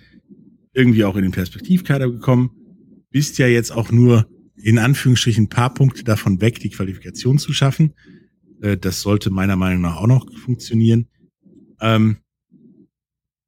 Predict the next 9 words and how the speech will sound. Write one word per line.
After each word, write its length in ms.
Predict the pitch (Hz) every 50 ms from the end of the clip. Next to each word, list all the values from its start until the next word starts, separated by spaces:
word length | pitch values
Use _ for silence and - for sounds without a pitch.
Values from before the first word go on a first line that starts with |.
| _ _ _ _ _ _
wie 760 | 101 104 110 135 170 220 226 233 247 254 254 247 - - _ - - - - - _ - - -
nervös 720 | 110 113 110 98 110 135 170 240 247 262 - - - -
oder 360 | 120 117 113 107 110 - -
emotional 500 | 127 139 147 151 - - - 127 120 117
berührt 460 | 117 113 110 98 110 120 151 170 - -
dich 120 | 160 -
das 200 | - 110 - -
Thema, 480 | - - 139 135 143 139 139 143 147 - _ _ _ _ _ _ _ _ _ - - _ _
ey, 360 | - 117 117 127 156 160 -